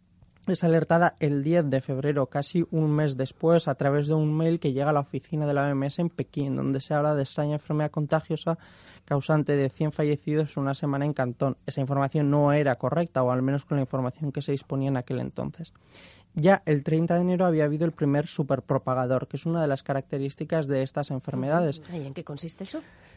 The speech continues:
Speaker 1: Pues que un vendedor de marisco, varón de cuarenta y cuatro años, infectó a cincuenta trabajadores y a diecinueve familiares él solito.
Speaker 2: Vaya.
Speaker 1: Esta es una de las características que se ve tanto con el mers y este coronavirus, el sars.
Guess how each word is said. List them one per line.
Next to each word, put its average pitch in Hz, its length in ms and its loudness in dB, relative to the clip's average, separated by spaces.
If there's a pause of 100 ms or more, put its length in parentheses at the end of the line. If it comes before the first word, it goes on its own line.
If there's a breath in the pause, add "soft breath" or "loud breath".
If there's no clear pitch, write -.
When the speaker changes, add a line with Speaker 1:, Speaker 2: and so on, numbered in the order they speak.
(200 soft breath)
Speaker 1:
Pues 165 300 6
que - 80 -2
un 170 160 4
vendedor 170 400 8
de 165 80 4
marisco, 180 640 4
varón 151 320 4
de 165 80 4
cuarenta 139 320 2
y 139 40 2
cuatro 165 400 4
años, 175 480 2
infectó 160 560 2
a 156 80 6
cincuenta 147 640 0
trabajadores 160 800 0
y 147 80 2
a 139 80 6
diecinueve 139 680 0
familiares 143 680 -2
él 143 140 -4
solito. 127 460 -8 (120)
Speaker 2:
Vaya. 135 340 -12 (680 loud breath)
Speaker 1:
Esta 165 240 2
es 170 100 2
una 170 180 2
de 160 60 6
las 156 160 0
características 156 840 0
que 156 120 -4
se 151 120 -4
ve 147 120 0
tanto 156 320 -4
con 143 640 -2
el 143 160 0
mers 147 800 0
y 139 220 -2
este 156 240 -4
coronavirus, 151 800 0
el 135 340 0
sars. - 500 -4